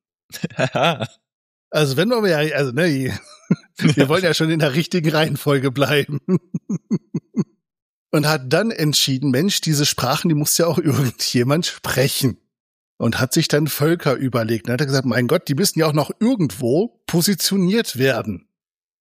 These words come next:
Speaker 2: Und
Speaker 1: Ja.
Speaker 2: dann kamen die Karten.
Speaker 1: Ja, die Karten kamen ja tatsächlich eigentlich ziemlich spät, muss man sagen.
Speaker 2: Ja.
Speaker 1: Wir werden in diesem Podcast über sehr viele Karten reden.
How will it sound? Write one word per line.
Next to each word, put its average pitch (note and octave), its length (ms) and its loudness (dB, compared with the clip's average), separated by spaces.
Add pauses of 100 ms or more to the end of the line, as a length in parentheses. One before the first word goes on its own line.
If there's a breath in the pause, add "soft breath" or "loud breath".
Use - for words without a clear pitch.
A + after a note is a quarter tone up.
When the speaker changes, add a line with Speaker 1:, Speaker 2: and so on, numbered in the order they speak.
(520)
Speaker 2:
Und D#3 200 0
Speaker 1:
Ja. D#3+ 200 2
Speaker 2:
dann F3+ 180 2
kamen C#3+ 240 0
die C3+ 80 -4
Karten. D#3 580 -2 (420)
Speaker 1:
Ja, C3+ 60 4
die A3 100 2
Karten D#3+ 380 0
kamen C#3+ 220 0
ja B2+ 100 2
tatsächlich C3 540 0
eigentlich A#2+ 280 0
ziemlich G#2 280 0
spät, - 240 0
muss F#2+ 200 -2
man G2 140 2
sagen. F#2 320 0 (140)
Speaker 2:
Ja. E3+ 120 -16 (200)
Speaker 1:
Wir A#2+ 120 2
werden C#3+ 200 2
in C#3+ 80 0
diesem C3 260 0
Podcast - 460 0
über B2 160 2
sehr A#2 260 2
viele B2+ 260 0
Karten A#2+ 360 0
reden. B2+ 340 0